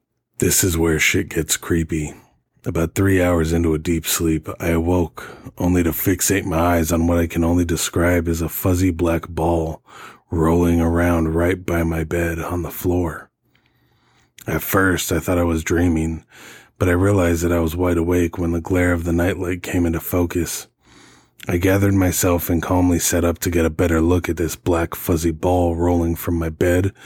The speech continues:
to my closet and back again for what was probably mere seconds but felt like an eternity.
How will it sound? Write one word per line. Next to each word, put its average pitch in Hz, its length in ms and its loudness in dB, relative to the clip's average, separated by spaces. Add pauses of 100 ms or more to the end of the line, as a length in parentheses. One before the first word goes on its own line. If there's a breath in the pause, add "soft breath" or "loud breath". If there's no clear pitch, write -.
(260 loud breath)
to - 100 -2
my 80 160 2
closet 87 540 0
and 87 200 -2
back 87 280 0
again 82 480 -2 (460 loud breath)
for 95 180 0
what 90 180 2
was 82 160 -2
probably 92 640 2
mere 85 220 0
seconds 85 580 -2
but 90 180 -6
felt 101 320 -2
like 82 240 -8
an 85 80 -4
eternity. 82 720 -2